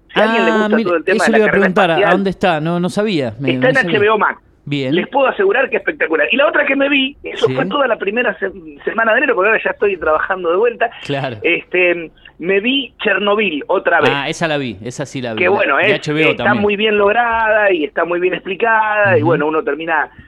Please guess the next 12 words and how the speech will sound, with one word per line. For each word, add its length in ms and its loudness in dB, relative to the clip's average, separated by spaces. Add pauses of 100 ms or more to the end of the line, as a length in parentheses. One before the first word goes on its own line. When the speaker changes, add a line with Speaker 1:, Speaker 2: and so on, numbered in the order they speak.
(420)
Speaker 1:
viendo 520 0
y 60 -2
pensando 640 -2
un 120 -4
montón 300 -4
de 100 -4
cosas, 420 -2
¿no? 200 0 (320)
Speaker 2:
Ujú. 80 -2
Speaker 1:
Este, 380 0
y 260 -2
hasta, 360 0